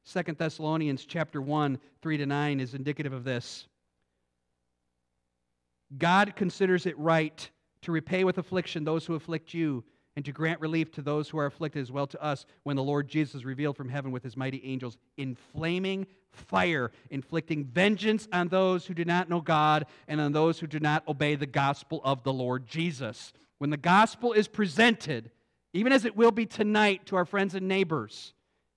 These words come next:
in a simple, loving, kind way, we say, "You are facing darkness and difficulty. You are facing sin and death. And here is the deliverer.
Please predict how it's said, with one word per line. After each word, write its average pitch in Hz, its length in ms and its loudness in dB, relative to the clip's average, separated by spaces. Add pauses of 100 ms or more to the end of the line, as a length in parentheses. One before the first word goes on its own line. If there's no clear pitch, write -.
in 160 80 2
a 170 80 4
simple, 175 720 0
loving, 180 600 4
kind 220 460 2
way, 190 500 4 (1160)
we 175 120 0
say, 233 260 6
"You 233 320 8
are 254 160 10
facing 247 480 2
darkness 247 480 4
and 202 100 -2
difficulty. 185 580 2
You 240 280 6
are 269 100 8
facing 254 460 2
sin 240 240 2
and 214 120 2
death. 185 320 4 (360)
And 165 200 2
here 320 360 8
is 311 140 4
the 294 120 0
deliverer. 220 680 4